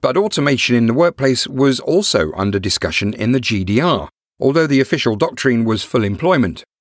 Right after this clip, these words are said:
Above all, rationalization was important because resources were scarce in the G D R,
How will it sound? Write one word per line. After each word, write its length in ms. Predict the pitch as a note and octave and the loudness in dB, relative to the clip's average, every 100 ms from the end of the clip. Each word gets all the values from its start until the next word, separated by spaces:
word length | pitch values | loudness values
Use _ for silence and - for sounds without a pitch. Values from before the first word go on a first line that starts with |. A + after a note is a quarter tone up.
| _ - | _ -4
Above 280 | A2 C3+ B2 | 0 0 2
all, 280 | A#2+ B2 | 4 2
rationalization 1080 | G#2+ B2+ - B2 A#2 A2+ A2 A#2+ C3+ A#2+ A2 | 0 -2 0 0 2 4 2 2 2 2 2
was 140 | A2+ | 2
important 500 | A2+ A2+ C#3+ A#2 A2+ | 2 2 2 2 -2
because 320 | B2+ - A#2 G2+ | -2 0 0 0
resources 640 | C#3 - B2+ G#2 C#3+ C#3 | -2 0 0 0 -2 -2
were 80 | E3 | -2
scarce 480 | - A3+ G3 G#2 C3 | 0 0 0 0 0
in 100 | A#2 | 0
the 80 | |
G 200 | G#2 A#2 | 0 0
D 140 | G#2+ G#2+ | 2 0
R, 180 | G2+ | 0